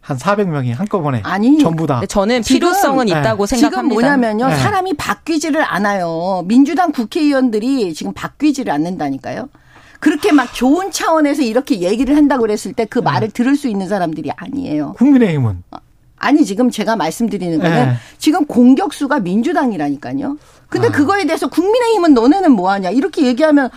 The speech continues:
Speaker 2: 그게 어떻게 되겠어요? "그럼 민주당은 뭐하냐?" 이렇게 얘기가 되잖아요. 그러니까 제 얘기는 뭐냐면
Speaker 1: 예.
Speaker 2: 민주당이 바뀌어야 돼요.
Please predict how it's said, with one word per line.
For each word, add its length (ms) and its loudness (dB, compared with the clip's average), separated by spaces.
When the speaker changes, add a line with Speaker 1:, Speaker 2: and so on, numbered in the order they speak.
Speaker 2:
그게 260 -2
어떻게 340 0
되겠어요? 320 -2
"그럼 200 0
민주당은 480 2
뭐하냐?" 280 2
이렇게 320 0
얘기가 340 -2
되잖아요. 600 -2
그러니까 340 -4
제 140 -2
얘기는 280 2
뭐냐면 420 0
Speaker 1:
예. 160 -2
Speaker 2:
민주당이 680 2
바뀌어야 520 -2
돼요. 280 -8